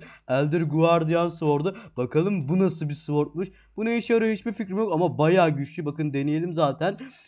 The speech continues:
Böyle bir, bakın iki, bakın üç, dört, be-, beş, bakın, bakın altı, bak, bak yedi, sekiz, dokuz. Arkadaşlar dokuza bak. Noob kılıçları bu kadar iyi vuramıyor yani ya.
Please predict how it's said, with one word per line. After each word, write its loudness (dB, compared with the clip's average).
Böyle 0
bir, 2
bakın -2
iki, 2
bakın -4
üç, 2
dört, 4
be-, -4
beş, 0
bakın, -4
bakın -2
altı, 2
bak, 2
bak 0
yedi, 2
sekiz, -2
dokuz. 0
Arkadaşlar 0
dokuza -2
bak. -2
Noob -4
kılıçları -2
bu -4
kadar 2
iyi 0
vuramıyor 2
yani 2
ya. 2